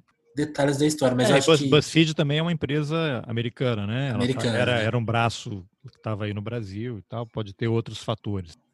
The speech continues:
Speaker 1: Sim, sim, mas eu acho que eles contavam muito com as redes sociais, né? E aí, e aí acho que vai chegando essa noção, né? A rede social, ela é um espaço privado e ela fecha a porta de quem ela quiser na hora que ela quiser, né? Então,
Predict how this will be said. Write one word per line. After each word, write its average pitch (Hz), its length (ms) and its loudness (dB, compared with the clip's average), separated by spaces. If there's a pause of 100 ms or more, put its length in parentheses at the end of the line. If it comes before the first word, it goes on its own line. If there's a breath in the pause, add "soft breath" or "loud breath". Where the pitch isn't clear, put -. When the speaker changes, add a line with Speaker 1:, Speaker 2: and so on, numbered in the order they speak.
Speaker 1:
Sim, 123 400 -2
sim, 117 320 -2
mas 117 180 0
eu 127 80 6
acho 127 180 2
que - 120 0
eles 131 180 0
contavam 143 400 0
muito 147 180 -2
com 170 60 0
as 160 100 0
redes 156 200 -2
sociais, 143 480 0
né? 120 200 0
E 131 200 2
aí, 131 200 0 (280 loud breath)
e 127 40 2
aí 147 180 6
acho 175 100 2
que - 60 -8
vai 180 80 4
chegando 160 260 4
essa 160 140 2
noção, 147 280 2
né? 135 80 2
A 131 80 2
rede 127 160 0
social, 151 400 0
ela 165 100 4
é 160 40 2
um 165 60 2
espaço 139 500 -2
privado 139 640 0
e 170 140 0
ela 175 360 0 (240)
fecha 160 320 0
a - 20 0
porta 160 360 0
de 165 120 -4
quem 160 180 0
ela 160 100 0
quiser 160 240 0
na 160 80 0
hora 165 100 2
que 165 80 -4
ela 170 120 2
quiser, 165 360 -2
né? 127 100 0
Então, 123 420 -4